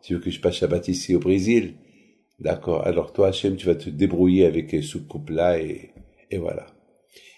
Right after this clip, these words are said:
Et voilà, on est, on était toujours à, au comptoir de la compagnie,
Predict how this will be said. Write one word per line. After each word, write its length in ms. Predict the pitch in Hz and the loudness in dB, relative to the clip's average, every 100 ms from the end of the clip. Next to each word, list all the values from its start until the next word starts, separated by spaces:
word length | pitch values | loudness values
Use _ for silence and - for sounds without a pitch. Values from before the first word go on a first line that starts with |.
| - | -6
Et 60 | 165 | 2
voilà, 460 | 175 190 175 - _ _ _ | 4 4 0 -6 _ _ _
on 100 | 127 | 2
est, 200 | 113 - | 4 4
on 40 | 107 | 0
était 180 | 113 - | -2 -2
toujours 540 | 143 139 170 151 - | -2 0 0 0 -4
à, 580 | 95 92 90 82 78 - _ _ _ | -4 0 0 0 -4 -10 _ _ _
au 100 | 117 | -6
comptoir 800 | - 123 110 135 160 131 78 76 - _ _ _ - | 0 0 2 4 6 4 0 -10 -18 _ _ _ 2
de 80 | 107 | 4
la 100 | 101 | 4
compagnie, 760 | 110 90 101 110 123 101 - | 2 2 2 4 2 0 -2